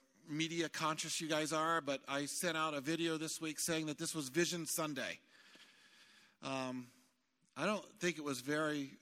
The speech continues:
well, I didn't get many likes, uh, you know. <laughs>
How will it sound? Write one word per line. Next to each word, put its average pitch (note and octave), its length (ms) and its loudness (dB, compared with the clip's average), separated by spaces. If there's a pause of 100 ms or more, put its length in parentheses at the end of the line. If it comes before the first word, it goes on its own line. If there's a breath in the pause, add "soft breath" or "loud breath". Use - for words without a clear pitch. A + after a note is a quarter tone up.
(120)
well, D3 420 -4 (420)
I C3 100 -10
didn't D3+ 280 -6
get D3 220 -6
many C3+ 200 -2
likes, A2 480 -4 (120)
uh, A2+ 240 -4 (640 loud breath)
you E3 120 2
know. D#3 200 6
<laughs> - 60 -2